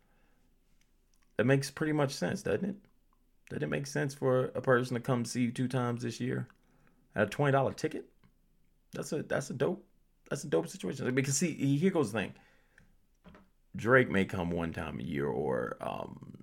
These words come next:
one of these big artists, Taylor Swift, might come here one time this year. But she can do that 'cause she is doing seventy stops, eighty stops. And she's being paid a million dollars a night,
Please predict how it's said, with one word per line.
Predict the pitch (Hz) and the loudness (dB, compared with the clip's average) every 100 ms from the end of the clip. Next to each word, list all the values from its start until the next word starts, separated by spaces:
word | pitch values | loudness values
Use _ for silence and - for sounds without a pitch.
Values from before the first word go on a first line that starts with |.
| - | -12
one | - 104 | -2 0
of | 101 | 2
these | 90 - | 0 -2
big | - 69 | -4 -2
artists, | 55 58 62 - | -2 -2 -4 -2
Taylor | 98 90 | -2 0
Swift, | 92 - | -4 -4
might | 76 71 | -4 -4
come | - 82 | -6 -6
here | 90 64 | -4 -6
one | 58 80 73 65 | -4 -6 -6 -6
time | 71 50 - 110 120 _ _ - | -6 -6 -8 -12 -18 _ _ -12
this | 76 - | -12 -10
year. | - - _ _ - _ _ | -12 -14 _ _ -20 _ _
But | - | -6
she | - 131 | 2 4
can | 104 | 4
do | 95 | 4
that | 85 87 - | 2 0 -4
'cause | 90 | -10
she | - 92 90 82 - | -2 0 0 -2 -4
is | 90 85 | -6 -4
doing | 87 87 85 82 - - _ _ | -4 -4 -4 -8 -14 -20 _ _
seventy | - - - 98 80 78 76 | -10 -4 4 4 4 -4 -8
stops, | - 73 - - | -4 -4 -4 -4
eighty | 95 98 85 85 | -4 -4 -4 -6
stops. | - - - - - - - _ - | -4 -4 -4 -6 -10 -12 -16 _ -2
And | 95 98 95 92 92 | 0 2 2 2 0
she's | 90 92 | 0 -4
being | 82 95 98 98 | 0 2 2 2
paid | 87 98 95 | 2 2 2
a | 90 | 2
million | 98 104 101 | 4 4 2
dollars | 95 95 98 | 2 2 2
a | 92 | 0
night, | 87 82 87 | 0 -4 -6